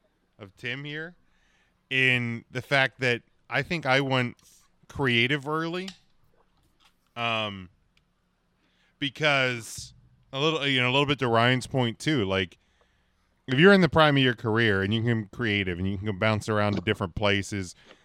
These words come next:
um, you know, and, and, and really kind of make name, a name for yourself and, and monetize yourself, um, you know, you, you make your money there. But when, when you, when you start to get towards the end of your career and that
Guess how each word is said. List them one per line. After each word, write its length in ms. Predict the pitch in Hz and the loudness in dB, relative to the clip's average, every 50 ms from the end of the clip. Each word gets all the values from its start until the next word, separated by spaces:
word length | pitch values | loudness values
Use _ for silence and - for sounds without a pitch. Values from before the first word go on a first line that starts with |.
| _ _ _ - | _ _ _ -2
um, 560 | - 101 98 95 95 92 92 90 87 87 87 - _ _ _ _ _ _ | 2 4 6 6 6 4 4 2 -2 -6 -8 -12 _ _ _ _ _ _
you 160 | - - 110 101 | -8 -6 -4 -2
know, 200 | 98 95 95 95 | 0 0 0 0
and, 100 | 101 - | -2 -2
and, 180 | 104 104 104 | -6 -6 -6
and 200 | 98 107 104 101 | -6 -6 -4 -2
really 200 | 104 110 113 110 | 0 0 0 0
kind 240 | 104 113 113 107 101 | 0 -2 -2 -2 -2
of 80 | 95 90 | -4 -4
make 420 | 92 98 101 101 101 95 - - - _ _ _ _ _ _ _ _ _ _ _ _ _ _ _ _ _ _ _ - - - | -2 0 2 2 2 0 -4 -12 -20 _ _ _ _ _ _ _ _ _ _ _ _ _ _ _ _ _ _ _ -18 -10 -8
name, 460 | 104 104 104 107 113 113 117 117 104 | -4 0 2 2 2 2 0 -2 -4
a 60 | 107 101 | -4 -2
name 280 | 107 107 107 117 117 104 | 2 2 4 4 4 4
for 140 | - 117 | 2 2
yourself 580 | 113 107 107 104 - - 120 110 107 107 104 101 - _ _ _ - _ _ _ _ _ _ _ | 2 4 2 2 0 0 2 4 4 4 4 2 -2 _ _ _ -20 _ _ _ _ _ _ _
and, 160 | - 95 95 | -10 -8 -6
and 160 | 98 101 101 104 | -4 -4 0 4
monetize 640 | 113 123 139 151 143 117 127 135 131 127 120 98 98 | 6 8 8 6 6 4 4 4 4 4 4 2 2
yourself, 640 | 113 117 107 - - 127 117 113 113 107 104 - - _ _ _ _ _ _ _ _ _ _ - | 0 0 0 0 2 2 4 6 6 4 2 0 -6 _ _ _ _ _ _ _ _ _ _ -4
um, 520 | 120 123 123 120 120 120 120 117 110 95 - _ _ _ _ _ _ _ _ | -2 0 0 2 0 0 -2 -6 -8 -10 -14 _ _ _ _ _ _ _ _
you 140 | - 135 127 | -14 -8 -6
know, 200 | 117 113 110 113 | -2 -2 0 0
you, 200 | 120 107 120 123 | -2 -2 -6 -8
you 120 | 117 131 | -10 -6
make 200 | 123 135 143 139 | -2 -2 -2 0
your 100 | - 135 | 0 0
money 260 | 131 135 135 127 120 113 | 0 2 0 0 0 0
there. 300 | 104 120 131 127 117 110 | 2 2 4 4 4 2
But 140 | 104 117 | 0 -2
when, 240 | - 120 117 120 131 | -2 -2 -4 -4 -2
when 140 | - 127 123 | -2 -2 2
you, 240 | 127 139 139 139 139 | 4 4 4 4 2
when 240 | 131 92 - 120 113 | 0 -4 -4 -4 -4
you 60 | 107 | -2
start 220 | - - 170 170 - | 2 2 2 2 0
to 60 | 156 | -2
get 180 | 139 143 127 - _ | -2 -2 -4 -4 _
towards 240 | - 135 143 143 107 | 0 0 2 2 2
the 100 | 113 113 | 0 2
end 140 | 110 120 123 | 2 2 2
of 40 | 117 | 2
your 140 | 120 123 110 | 0 0 -2
career 440 | - - 110 107 120 127 127 123 123 | -2 0 0 2 2 2 2 2 2
and 120 | 120 113 | 2 0
that 140 | 110 104 104 | 0 -2 -2